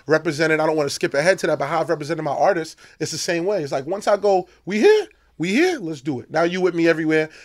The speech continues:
And then I get the whole, "Yo, he wants to be Khaled, he's yelling, he wanna cosign, he's dick riding." And it's cool, I'll take all of those titles, 'cause all of those titles is for somebody that's going to war for someone. That's what I'm with.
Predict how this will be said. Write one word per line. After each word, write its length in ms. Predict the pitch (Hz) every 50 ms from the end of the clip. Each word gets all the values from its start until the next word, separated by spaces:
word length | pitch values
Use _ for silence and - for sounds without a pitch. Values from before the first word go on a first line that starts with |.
| - -
And 120 | - 147
then 100 | 175 170
I 60 | 165
get 180 | 170 151 170 165
the 80 | - 170
whole, 300 | 151 165 156 151 143 - - _ -
"Yo, 180 | 160 156 156
he 100 | 151 165
wants 220 | 170 165 160 156 151
to 60 | -
be 100 | 143 147
Khaled, 440 | 127 - - 180 170 165 151 143 139
he's 160 | 156 165 143
yelling, 260 | 151 175 170 165 156 151
he 60 | 160
wanna 160 | 165 160 151
cosign, 520 | 135 - 190 175 170 151 170 156 143 139 143
he's 120 | 151 151
dick 220 | 135 180 185 170 180
riding." 360 | 175 160 151 143 131 117 - - - _ _ _ -
And 80 | 151
it's 100 | 165 165
cool, 240 | - - 220 208 180
I'll 80 | 165 165
take 200 | - 202 170 -
all 160 | 165 180 190 190
of 40 | 180
those 140 | 165 156 151
titles, 320 | - 165 147 139 131 127
'cause 180 | - 160 139 - - - - - - _ -
all 120 | 165 175
of 120 | 185 196
those 140 | 190 185 170
titles 420 | - - 196 180 185 180 170 151 151
is 120 | 156 147
for 80 | - -
somebody 380 | 139 - 185 175 175 175 170 160
that's 160 | 143 139 127
going 240 | - 170 165 165 151
to 80 | 139
war 240 | 131 139 160 170 165
for 100 | - -
someone. 500 | - - 143 131 123 117 117 107 - 226 _ _ _ _ _ _ - - - - _
That's 180 | - 135 104 -
what 80 | 160 151
I'm 80 | 147
with. 200 | 127 170 143 -